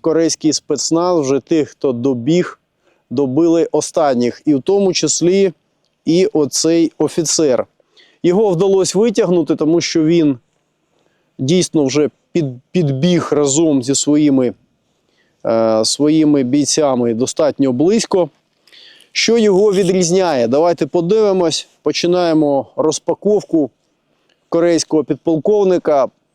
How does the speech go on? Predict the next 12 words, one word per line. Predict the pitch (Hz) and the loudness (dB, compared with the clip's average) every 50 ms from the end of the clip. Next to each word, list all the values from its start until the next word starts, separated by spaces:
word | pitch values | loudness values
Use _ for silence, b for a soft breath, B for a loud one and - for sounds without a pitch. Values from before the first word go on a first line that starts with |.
| _ _ _ _ - | _ _ _ _ -6
Люди | 135 131 147 143 143 143 | -2 0 0 2 2 2
не | 143 143 | 2 2
знають, | 143 139 160 165 147 127 - | 0 0 0 0 0 0 0
як | 131 - - | -2 -2 0
вони | 139 139 143 151 | 0 2 2 2
виглядають. | 156 156 156 175 185 190 233 247 240 214 175 143 - | 2 2 2 2 0 0 0 0 2 0 0 -2 0
Ну, | - 202 196 | 0 2 2
ось | 180 160 - - | 2 0 -2 -2
так. | - 156 127 113 110 - _ _ _ _ _ _ _ _ b b b b b b b b b b b b | -2 -2 -2 -2 -4 -6 _ _ _ _ _ _ _ _ b b b b b b b b b b b b
В | _ - | _ -4
першу | - 214 233 220 - - 214 185 | -2 0 0 0 0 0 -2 -2
чергу, | - - 226 214 196 165 139 143 131 117 | 0 0 2 2 2 2 2 2 2 0